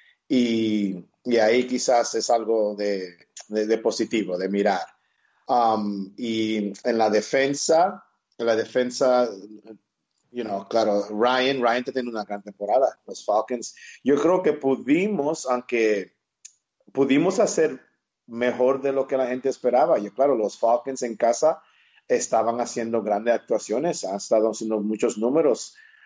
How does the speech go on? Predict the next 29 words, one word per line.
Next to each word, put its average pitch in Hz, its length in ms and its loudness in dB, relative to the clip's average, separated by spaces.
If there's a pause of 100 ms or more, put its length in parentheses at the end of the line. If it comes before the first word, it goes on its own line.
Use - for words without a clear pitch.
(120)
A 104 120 0
Julio 120 420 2
Jones 131 880 -2 (400)
hizo 135 280 -2
sus 123 260 -4
jugadas, 131 640 2
pero 117 220 0
también 117 720 -2
creo 117 320 0
que 117 120 -2
no, 110 220 -4
no, 107 100 -6
no 107 140 -4
fue 113 180 0
tan 117 300 -2
mala 123 220 2
actuación 123 440 -4
contra 117 400 2
ellos. 143 440 0 (640)
Um, 113 360 2
a, 95 220 -8
al 101 120 -4
final, 117 560 0
um, 101 360 -4 (380)
esa 120 240 0
carrera 110 300 4
de 104 120 -2
Coleman, 127 560 -2 (480)
um, 98 560 -4